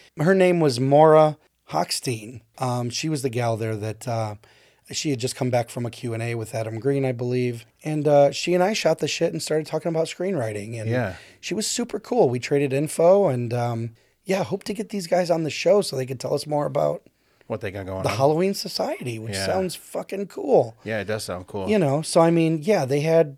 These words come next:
Speaker 1: Q R codes and stuff, and, um, looking forward to it. I guess it's coming next year. So, um, that was a cool little aside that we did before we took off.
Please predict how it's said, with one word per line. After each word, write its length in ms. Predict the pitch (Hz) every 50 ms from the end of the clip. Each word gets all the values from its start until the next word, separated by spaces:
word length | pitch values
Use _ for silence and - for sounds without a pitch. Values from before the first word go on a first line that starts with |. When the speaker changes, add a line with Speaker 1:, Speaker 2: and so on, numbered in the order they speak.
| _ _ _
Speaker 1:
Q 220 | - - 175 170 165
R 160 | 156 156 147
codes 380 | - - 151 147 147 135 127
and 120 | 139 143 135
stuff, 460 | - - 143 135 135 135 131 - -
and, 260 | 135 123 120 117 110 117
um, 340 | 113 113 113 113 113 113 - - _ _
looking 280 | - 131 151 147 185 165
forward 320 | - - 160 196 208 135
to 120 | - - 123
it. 60 | 120
I 60 | 117 117
guess 180 | 147 151 -
it's 100 | 156 -
coming 280 | - - 151 156 156 151
next 280 | 156 151 - - - 175
year. 200 | 185 190 165 - _ -
So, 320 | - - 143 131 127 127 123
um, 340 | 123 123 123 120 120 117 117 _ _ _ _ _ _ _ _ _ _ -
that 100 | 170 175
was 140 | 185 175
a 60 | 190 -
cool 340 | - - - 202 196 185
little 240 | 180 185 175 165 160
aside 460 | 151 139 - - - 151 151 156 147
that 120 | 131 139 -
we 140 | 131 127 117
did 220 | 110 123 120 113
before 260 | 120 - - 156 139
we 100 | 127 127
took 260 | 123 - 131 127 - 135
off. 320 | 135 127 120 117 - -